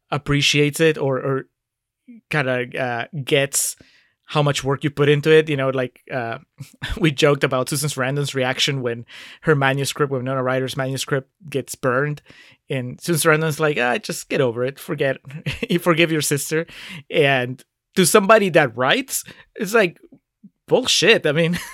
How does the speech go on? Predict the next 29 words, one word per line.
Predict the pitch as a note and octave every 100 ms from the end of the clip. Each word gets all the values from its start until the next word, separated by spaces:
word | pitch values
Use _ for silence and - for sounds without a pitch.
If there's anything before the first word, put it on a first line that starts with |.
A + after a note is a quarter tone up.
| -
<laughs> | C#4+ - C#4
that's, | - - - - A3+ C4+ C4+ -
that | G#3+
was | A3+ -
a |
lot | A3+ A3
of | G#3+
work. | A#3 G3+ - - -
That's | F3+ F3+
not | G#3 G3 -
easily | F3+ F#3+ G3 F#3
replicable. | C3+ F3 C#4 D#3+ B2 A#2 G#2+ - - - - -
Uh, | C#3 B2+ C3 _ _ _ _ _
so | - F#3+
there's | F#3 G3 D3
that, | D#3 D#3 D3+ D3+ - _ _ _
and | F#3 D3+
just | D#3 D3
the | D#3+
idea | C#3+ D3 C3+
of | C3
kind | - D3
of | C3+
trying | - D3+
to | D3
follow, | D3 - D#3 D#3 D3 C3+ C3 _ _ _ _ _
uh, | - B2 A#2 A2+ A2+ _ _ _ D#3
your | D#3+ D3+
destiny | C3+ D3+ - D#3+ D3 C#3+ C#3 C3 C3+